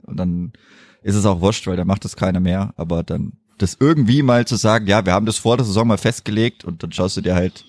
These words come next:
keine Ahnung, wie viele Stunden Fußball an und das wird halt nicht umgesetzt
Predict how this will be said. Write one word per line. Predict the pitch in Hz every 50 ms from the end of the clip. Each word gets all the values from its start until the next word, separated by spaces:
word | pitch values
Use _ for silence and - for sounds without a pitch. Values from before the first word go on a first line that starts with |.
| _ _ _ _ _ _ _
keine | - 85 90
Ahnung, | 98 101 101 90
wie | 101 107
viele | - 110 95 98
Stunden | 95 - - 98 101 -
Fußball | - - 101 - - - 95
an | 90 92 95 104 - - - _ _ -
und | - 80 - - -
das | - 85 - -
wird | 101 95 -
halt | 90 - _ _
nicht | - 95 95 98
umgesetzt | - 90 98 92 82 90 95 - - - -